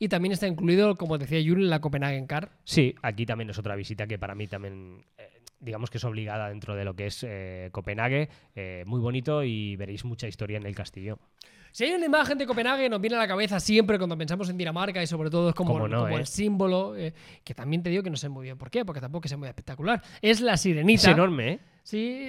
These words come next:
Speaker 1: es
Speaker 2: Entras ahí y dices, "Hostia, pero sí,
Speaker 1: Sí,
Speaker 2: es un
Speaker 1: pero
Speaker 2: llavero".
Speaker 1: es un llaverico, sí, sí, muy pequeñita. Eh, que sepáis que en este caso, ya sabéis, basada en el cuento de Hans Christian Andersen, que antes lo comentábamos, icono de la ciudad,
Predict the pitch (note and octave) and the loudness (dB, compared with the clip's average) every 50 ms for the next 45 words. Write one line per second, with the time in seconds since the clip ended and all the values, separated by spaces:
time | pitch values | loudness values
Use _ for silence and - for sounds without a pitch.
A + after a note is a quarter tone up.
0 | B3 A3 F#3+ - F#3 F#3 B3 G3+ G3 G3 F#3 F#3+ A3 A#3+ G#3 - F3+ D#3+ D#3 C#3+ | -6 -4 2 2 4 4 6 6 8 8 8 8 6 4 2 2 2 2 2 2
1 | D3+ C3+ A#2 A#2 - E3+ D3+ - A2+ G#2+ G2+ - G#2 G2 - - - G3+ - - | 2 2 0 2 0 0 0 0 -2 -4 -4 -6 -8 -10 -12 -12 -14 -12 -6 -6
2 | G#3 F#3 - D3+ C3 A2 G#2+ C#3 D3+ A#2 F2+ - - E3 E3 G3+ F#3+ G#3+ F#3 D#3+ | -4 -2 0 0 2 4 4 4 2 2 0 -4 -6 -4 -2 0 0 0 2 2
3 | F3+ F#3+ G3+ E3+ C#3 D#3+ E3 D#3+ F3 F#3+ F#3+ F3 G3+ E3 D#3+ D#3+ F#3 G3 F3+ A#2+ | 2 2 2 2 2 2 2 2 4 4 4 2 2 0 0 -2 -2 -2 -2 -6
4 | - - - F3 F3 E3+ E3+ D#3+ F#3+ F3 D#3 E3+ G#3+ A#3+ - A#3+ A#3 G#3+ F3+ G#3 | -6 -2 0 2 4 4 4 4 6 6 8 8 8 8 8 6 4 2 2 2
5 | G3 A3+ G#3 A3 G#3 F3+ F3+ F#3 G3+ A3 G3 F#3 E3 - F#3 F#3+ F#3+ F#3+ F3 D#3+ | 2 2 2 2 4 4 4 4 2 2 0 0 0 0 2 2 2 2 0 2
6 | D#3+ F3+ F#3 F3+ G3 F#3+ F3 E3+ E3 - - E3+ F3 F3+ F3+ E3 - - F3+ F3 | 2 2 2 2 2 2 2 2 2 2 0 0 0 2 2 0 0 0 0 0
7 | E3+ - F3+ E3 E3 F3+ F#3+ G3+ G#3+ - G#3 G#3+ G3+ E3+ D#3 D3 D#3 D3+ D3+ D3+ | 0 0 0 0 2 2 2 2 2 4 4 2 2 2 0 -2 -2 -2 -2 -4
8 | D#3+ D3 D3 D3 C#3+ D#3+ F3 F#3 F#3+ G#3 G3 - - F3 D#3+ D#3 - G3 G#3 A3 | -4 -6 -8 -6 -4 -2 0 0 2 0 0 -2 -2 -4 -2 2 6 6 8 8
9 | G#3 G3 F#3 E3+ D3 - D#3+ E3 F3+ F#3+ F#3 | 6 6 4 2 2 0 2 2 2 2 2